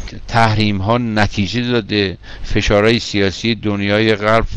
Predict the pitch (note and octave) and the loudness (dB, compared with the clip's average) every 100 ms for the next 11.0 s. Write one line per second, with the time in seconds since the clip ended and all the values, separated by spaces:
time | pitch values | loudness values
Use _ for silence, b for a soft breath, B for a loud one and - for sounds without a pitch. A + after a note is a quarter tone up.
0 | - - F#2+ F#2+ - E2 A2 A#2 A#2 F#2 | -6 -6 -4 -4 -2 -4 -4 -2 -4 -2
1 | F2 B1+ G#2+ B B B B B B B | -4 -6 -14 B B B B B B B
2 | B B B - F#2+ F#2+ F#2+ F#2 F#2+ A2 | B B B -8 -4 -2 -2 0 2 2
3 | G2+ A2 A2 G#2 G#2 - A#2+ B2 A2+ A#2 | 2 -2 0 0 0 0 0 2 4 4
4 | A#2+ G2+ A#2+ C#3+ B2+ A2 C3 A2+ - B2 | 2 4 6 6 4 0 -4 -4 -4 -4
5 | A#2+ B2 B2+ B2+ - - - A#2 G#2+ C3 | 0 2 4 2 -2 -12 -10 -4 2 2
6 | A#2 A#2+ B2 A2 A2+ G2+ A2+ A#2+ A2 G#2 | 0 -2 -2 -2 -6 -4 2 4 4 2
7 | - - B B B B - - G#2 G2+ | 0 -6 B B B B -10 0 2 4
8 | G#2+ G2+ - G#2+ - A2+ B2+ C3 B2+ G2+ | 4 2 2 0 4 6 6 4 -2 0
9 | G2+ G#2 F#2+ G#2+ G#2 G#2+ G2+ G#2 G2 B2+ | 2 0 0 -2 2 2 2 -2 -2 -4
10 | B2+ D3 - F#2+ E2+ E2 D#2 D#2 - | 0 -2 0 0 0 -4 -4 -10 -12